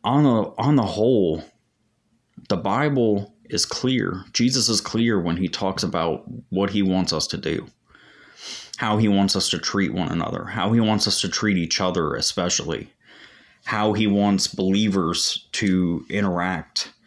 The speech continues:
how he wants us to, uh, go into the world and affect it, how he wants us to be salt and he wants us to be light. Uh, these are two things that were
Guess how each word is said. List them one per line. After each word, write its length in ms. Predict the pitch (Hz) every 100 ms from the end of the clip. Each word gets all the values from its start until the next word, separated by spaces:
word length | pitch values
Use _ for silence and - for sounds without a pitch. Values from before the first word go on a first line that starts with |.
| _ -
how 180 | - 98
he 100 | 104
wants 300 | 104 104 95
us 160 | 98 -
to, 480 | - 104 98 92 87
uh, 380 | 82 82 80 85 _ _ _ _ _ _ _ _ _ - 101 107 _ -
go 320 | 110 113 107
into 340 | 113 110 -
the 100 | 95
world 580 | 80 90 101 90 80 - - - - - - -
and 500 | 92 92 90 82 - - _ _ _ -
affect 500 | - - 107 - -
it, 220 | - - -
how 560 | - 98 95 92 92 - - - - _ -
he 100 | 104
wants 200 | 107 -
us 100 | -
to 100 | 98
be 140 | 104
salt 540 | - 98 101 110 - - -
and 100 | 101
he 60 | 104
wants 220 | 104 98
us 100 | -
to 100 | 110
be 140 | 98
light. 360 | 98 101 98 - - _ _ _ _ _
Uh, 460 | - 90 87 85 85 - _ _ _ _ _ _ _ - _ -
these 200 | 107 104
are 40 |
two 260 | 98 - 107
things 380 | 101 107 110 104
that 180 | 90 78
were 400 | 92 87 82